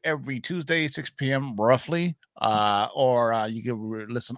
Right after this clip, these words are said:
on podcasts, on anywhere you listen to podcasts, on Spotify. So just say, "Alexa, play Lords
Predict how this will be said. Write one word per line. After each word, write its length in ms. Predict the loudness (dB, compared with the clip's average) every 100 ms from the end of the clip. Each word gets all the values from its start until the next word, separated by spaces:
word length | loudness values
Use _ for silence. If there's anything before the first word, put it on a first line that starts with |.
| -4
on 220 | -2 -2
podcasts, 760 | -2 0 0 0 2 2 0
on 240 | -4 -4 -4
anywhere 340 | -6 -6 -6
you 400 | -6 -6 -8 -8
listen 280 | -8 -8 -8
to 60 | -4
podcasts, 760 | 0 2 2 2 4 4 0
on 120 | -6 -6
Spotify. 680 | 2 2 2 0 0 0
So 160 | -4 -8
just 220 | -8 -6
say, 180 | -4 -6 -10 -14 -16 -4
"Alexa, 460 | 2 4 4 4 -2
play 200 | -4 -4
Lords 400 | 0 2 0